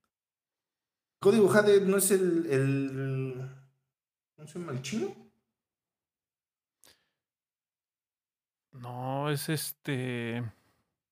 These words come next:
Speaker 2: No, el, el código Jade es el que va a estar para móviles.
Speaker 1: Ah.
Speaker 2: El código, el co-, el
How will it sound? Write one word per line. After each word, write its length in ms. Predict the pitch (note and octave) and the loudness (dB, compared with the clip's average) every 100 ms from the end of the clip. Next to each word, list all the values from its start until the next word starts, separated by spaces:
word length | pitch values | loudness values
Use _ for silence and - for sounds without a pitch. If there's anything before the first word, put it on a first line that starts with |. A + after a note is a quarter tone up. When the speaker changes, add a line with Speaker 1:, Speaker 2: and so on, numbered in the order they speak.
| _ _ _ _ _ _ _ _ _ _ _ _ - - - - | _ _ _ _ _ _ _ _ _ _ _ _ -18 -18 -14 2
Speaker 2:
No, 320 | F3 F#3 F3 | 6 6 6
el, 280 | F3 D3+ D#3+ | 6 6 4
el 240 | E3 D#3 D3+ | 4 2 4
código 300 | G3+ A3+ F3 | 4 6 4
Jade 640 | E3 F3 F#3 F#3+ F#3 D#3+ | 8 8 8 6 6 4
es 160 | D3+ - | 2 2
el 200 | E3+ D#3 | 0 0
que 140 | C#3 | -2
va 140 | B2+ C#3 | 2 2
a 40 | |
estar 320 | C#3+ D3+ C#3+ | 2 2 2
para 640 | D3+ C3+ A2+ G#2+ A2 A2+ B2 | 2 0 0 -2 -6 -8 -4
móviles. 500 | C#3 C3+ G2+ - - _ _ _ _ _ _ _ _ _ _ - - | -4 -4 -6 -16 -20 _ _ _ _ _ _ _ _ _ _ -20 -16
Speaker 1:
Ah. 500 | B2+ C3 C#3 D3+ - | -10 -6 -6 -6 -6
Speaker 2:
El 100 | C#3+ | 0
código, 400 | E3+ G#3+ A3 F3+ - | 2 4 4 2 2
el 140 | D3 | -2
co-, 140 | G3+ - | -2 2
el 380 | E3 D3 D#3+ | 2 2 -4